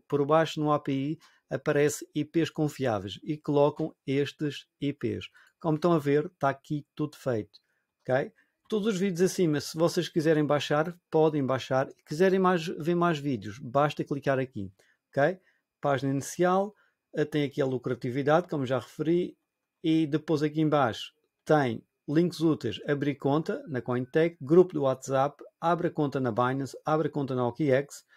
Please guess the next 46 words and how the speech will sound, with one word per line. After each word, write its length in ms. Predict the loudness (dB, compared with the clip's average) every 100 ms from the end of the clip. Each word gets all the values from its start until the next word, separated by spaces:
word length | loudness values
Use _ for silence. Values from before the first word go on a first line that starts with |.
| _ _ _ -16 0
Por 100 | 4
exemplo, 180 | 4 4
se 60 |
você 260 | 2 0 2
tem 120 | 4
uma 120 | 6
conta 220 | 4 4
na, 180 | 4 2
na, 300 | 4 4 4
na 140 | 2 2
Binance, 440 | 4 2 0 2
"Ah, 200 | 4 4
Duarte, 360 | 4 2 2 0
não 140 | -2
quero 320 | 0 0 2
me 60 | -2
chatear 360 | -4 0 4
lá 120 | 4 4
com 100 | 2
a 40 |
Binance", 360 | 2 2 0 -4 _ _ -4
então 440 | -2 2 2 2 0
abra 320 | 0 2 0
a 40 |
conta 340 | 0 -2 0 -2
aqui 180 | -2
na 180 | -2 0
O 300 | 0 0 -2
K 100 | -2 -8
X, 420 | -4 -2 -4 -8 _ _ -8
O 140 | -6
K 240 | -4 0 0
X, 200 | 0 -4
como 220 | -10 -10
quiserem, 420 | -6 -2 0 -2 -8 _ _ _
a 220 | 0 0
relação 380 | 0 -2 -2 -2
do 100 | 0
I 60 | 0
P, 260 | 2 0
planilha 560 | 2 4 4 6 4 2
de 80 | 0
investimentos 480 | -4 -4 -2 -2 -2
também 240 | -2 0
tem 160 | 0 -2
aqui 380 | -2 -6 -6